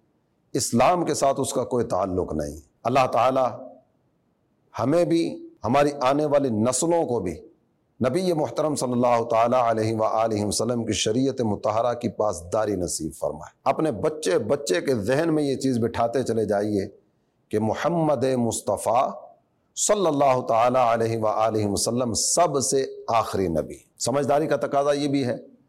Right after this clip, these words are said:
کہ جب بھی اپنے آقا کا تذکرہ ہو نا، تو ساتھ اپنے بچوں کے سامنے، اپنے دوست احباب کے سامنے، جو جو اپنا حلقہ احباب ہے، سب کے سامنے اس چیز کا تذکرہ بھی کیا جائے تاکہ یہ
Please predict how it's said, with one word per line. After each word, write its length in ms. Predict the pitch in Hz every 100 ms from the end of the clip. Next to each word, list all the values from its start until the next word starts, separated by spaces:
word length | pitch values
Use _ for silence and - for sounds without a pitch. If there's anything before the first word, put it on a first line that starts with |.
| _ _ _ _ _
کہ 80 | 117
جب 220 | 98 165
بھی 160 | 165 175
اپنے 220 | 160 156
آقا 320 | 151 139 156
کا 220 | 143 143
تذکرہ 260 | 135 123 139
ہو 220 | 127 113
نا، 100 | 156 - - _ _ _ _ _ _ -
تو 100 | 151
ساتھ 360 | - 147 165 160
اپنے 280 | 143 147
بچوں 420 | 139 123 127 175 156
کے 120 | 139
سامنے، 460 | 139 135 139 135
اپنے 260 | 127 120 123
دوست 360 | 117 139 143 -
احباب 400 | 110 123 127 123
کے 80 |
سامنے، 520 | 117 131 131 131 127 110
جو 280 | 98 180
جو 140 | 202 208
اپنا 240 | 170 151 123
حلقہ 220 | 123 123
احباب 600 | 131 110 - 98 113 113
ہے، 320 | 104 - - _ _ _ _
سب 340 | - 190 180
کے 80 | 165
سامنے 320 | 151 147 151 143
اس 260 | 151 160
چیز 180 | - 143
کا 240 | 123 120 117
تذکرہ 300 | 101 127 117
بھی 140 | 113
کیا 360 | 117 123 135 123
جائے 280 | 98 104 - - _ _ _
تاکہ 240 | - 135 151
یہ 340 | 139 147 147